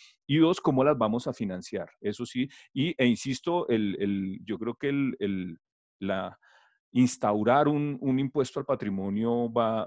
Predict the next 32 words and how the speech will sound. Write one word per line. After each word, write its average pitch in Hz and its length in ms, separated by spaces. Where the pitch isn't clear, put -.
va 104 100
a 104 40
ser 110 340
una... 110 600
Colombia 131 320
ya 151 120
lo 139 120
tiene, 120 340
y 101 240
se - 160
sup-, 117 300
supuestamente 123 600
se 127 120
iba 120 80
a 113 40
acabar 101 340
el 113 80
otro 113 240
año, 90 200
creo 90 140
que - 80
obviamente 110 400
en 120 60
la 104 80
próxima 110 280
reforma 101 300
tributaria 107 400
lo 117 100
que - 120
hacen 104 320
es 104 80
renovarlo, 110 580